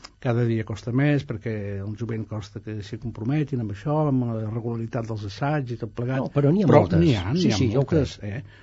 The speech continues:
Speaker 1: Però no saben què canten. Vull dir, no, no, no, I el gregorià sembla que diu, "Ai, fora, això, això és cosa, eh, vella, passada de moda". No serà mai passada d'època, perquè el gregorià serà sempre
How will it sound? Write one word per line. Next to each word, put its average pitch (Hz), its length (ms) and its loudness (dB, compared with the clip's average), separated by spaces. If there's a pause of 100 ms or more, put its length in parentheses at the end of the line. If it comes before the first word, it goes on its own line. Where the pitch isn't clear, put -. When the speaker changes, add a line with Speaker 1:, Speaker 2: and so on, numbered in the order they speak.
(140)
Speaker 1:
Però 143 160 -4
no 151 80 -4
saben 127 280 -4
què 123 120 -8
canten. 110 460 -6 (100)
Vull 104 140 -10
dir, 101 160 -10 (420)
no, 120 140 -4
no, 117 180 0
no, 113 440 -2 (440)
I 135 160 -4
el 110 80 -4
gregorià 117 460 -2
sembla 120 260 -6
que 107 140 -8
diu, 98 160 -12
"Ai, 143 120 -6 (400)
fora, - 280 -6 (140)
això, - 200 -12
això 123 200 -8
és - 100 -12
cosa, 113 400 -4
eh, 107 1120 -12
vella, 143 300 -2
passada 123 380 -2
de 120 80 -2
moda". 113 260 -4
No 139 240 -6
serà 123 280 -4
mai 156 180 0
passada 104 400 -8
d'època, 98 400 -10
perquè 113 220 -12
el 107 80 -12
gregorià 127 440 -4
serà 123 240 -6
sempre 160 420 -4